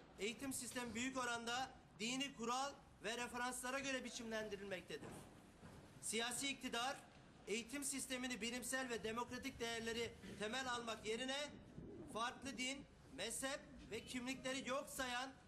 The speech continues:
ayrımcı politikaları hayata geçirmektedir. A K P çok inançlı, çok dilli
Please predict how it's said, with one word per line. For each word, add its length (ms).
ayrımcı 500
politikaları 580
hayata 440
geçirmektedir. 720
A 120
K 220
P 320
çok 300
inançlı, 600
çok 280
dilli 420